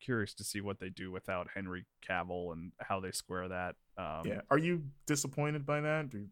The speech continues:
Speaker 2: are you enough of a fan where, like, "Oh, I kinda, I'm bummed out that's not gonna be him anymore"?
Speaker 1: I'm weirdly fine with it. If,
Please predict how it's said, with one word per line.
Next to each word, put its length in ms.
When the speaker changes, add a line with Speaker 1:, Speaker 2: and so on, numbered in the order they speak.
Speaker 2:
are 80
you 160
enough 220
of 100
a 40
fan 220
where, 100
like, 160
"Oh, 80
I 140
kinda, 300
I'm 80
bummed 280
out 260
that's 340
not 160
gonna 120
be 120
him 140
anymore"? 460
Speaker 1:
I'm 440
weirdly 600
fine 520
with 160
it. 120
If, 140